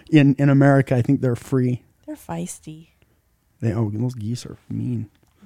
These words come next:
Speaker 2: I know, and then you taught our dog how to chase a geese.
Speaker 1: <laughs> Through the cemetery?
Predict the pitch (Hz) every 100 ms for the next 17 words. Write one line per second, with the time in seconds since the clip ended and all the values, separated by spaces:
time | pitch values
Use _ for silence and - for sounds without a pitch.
0 | _ _ - - - - 196 233 196 180
1 | 180 185 185 190 233 - 196 185 - 180
2 | 196 196 156 156 160 185 165 160 160 147
3 | - 170 170 - 156 151 151 _ _ _
4 | _ _ 202 185 175 - - _ _ _
5 | _ _ _ _ _ _ _ - - -
6 | - - - - _ _ _ - 131 120
7 | - 117 117 123 123